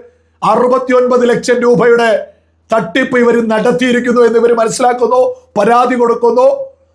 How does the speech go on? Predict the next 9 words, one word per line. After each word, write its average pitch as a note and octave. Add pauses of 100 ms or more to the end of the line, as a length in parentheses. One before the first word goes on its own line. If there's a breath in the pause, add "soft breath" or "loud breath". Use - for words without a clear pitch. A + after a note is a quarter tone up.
(240)
ആ F4+
പരാതി D4+
കൊടുത്തതിന്റെ C4+
പിന്നാലെ C4+ (720)
ഇവരുടെ D4 (120)
ഭാവം D#4
തന്നെ D4
മാറിയിട്ടാണ് C4
ഇവരുടെ B3